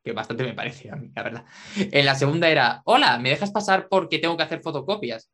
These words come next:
que es un argumento malísimo, evidentemente tienes que hacer fotocopias, por eso estás aquí.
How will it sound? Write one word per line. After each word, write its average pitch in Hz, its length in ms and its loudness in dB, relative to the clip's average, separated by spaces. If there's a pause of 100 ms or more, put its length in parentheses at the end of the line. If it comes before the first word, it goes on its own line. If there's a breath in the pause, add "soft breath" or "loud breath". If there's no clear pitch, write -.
que 120 100 -4
es 123 100 -10
un 135 140 0
argumento 127 880 0
malísimo, 127 380 -2
evidentemente 135 540 0
tienes 131 160 -4
que 139 80 0
hacer 135 120 -6
fotocopias, - 500 -4
por 123 120 -2
eso 131 80 -2
estás 139 260 0
aquí. 127 320 -4